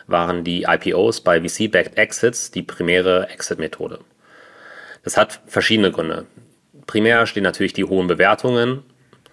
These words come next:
äh, im Vordergrund, aber ein weiterer wichtiger Punkt basiert natürlich auch auf der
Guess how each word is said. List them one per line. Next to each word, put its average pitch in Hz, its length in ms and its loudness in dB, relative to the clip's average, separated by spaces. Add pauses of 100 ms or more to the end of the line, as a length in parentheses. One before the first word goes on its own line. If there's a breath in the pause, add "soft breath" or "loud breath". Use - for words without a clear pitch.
(200 soft breath)
äh, 107 180 2
im 104 100 -4
Vordergrund, 113 680 0 (580 loud breath)
aber 98 260 4
ein 90 120 0
weiterer 95 400 2
wichtiger 90 360 0
Punkt 113 500 -4 (100)
basiert 92 340 0
natürlich 92 280 -4
auch 92 180 4
auf 98 100 0
der 92 220 0